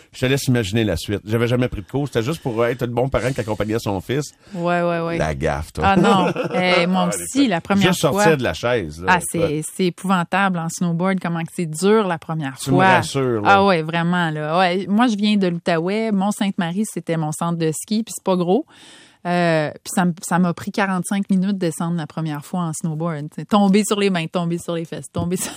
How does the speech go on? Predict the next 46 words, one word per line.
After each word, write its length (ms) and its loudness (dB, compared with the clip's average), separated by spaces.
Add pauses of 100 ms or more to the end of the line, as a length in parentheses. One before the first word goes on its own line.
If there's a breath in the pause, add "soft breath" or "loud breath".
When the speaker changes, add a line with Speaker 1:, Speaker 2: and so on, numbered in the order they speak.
Speaker 2:
les 140 -20
mains, 280 -16
tomber 260 -10
sur 140 -10
les 140 -12
fesses. 200 -14 (680 loud breath)
Speaker 1:
C'est 160 -2
quelque 320 0
chose. 380 2
Euh, 160 4
Speaker 2:
Ouais. 120 4
Speaker 1:
bon, 240 4
la 140 4
compétition, 540 -2
c'est 120 -4
terminé 360 2
pour 160 -6
toi. 340 0
Tout 140 -8
de 40 -16
suite 120 -4
après 180 -4
Sochi, 280 -4
t'as 100 -2
continué 360 -2
quand 120 4
Speaker 2:
Non. 60 4
Speaker 1:
même 140 2
une 120 4
autre 180 -2
saison. 420 -2
Speaker 2:
Ouais, 220 2
j'ai 140 0
fait 180 0
une 100 4
saison, 640 -2
puis 120 -10
j'ai 60 2
arrêté, 600 0
euh, 340 -4
après 280 -4
cette 200 -6
saison-là, 480 -4
deux 140 -6
mille 140 -6
quinze. 360 -12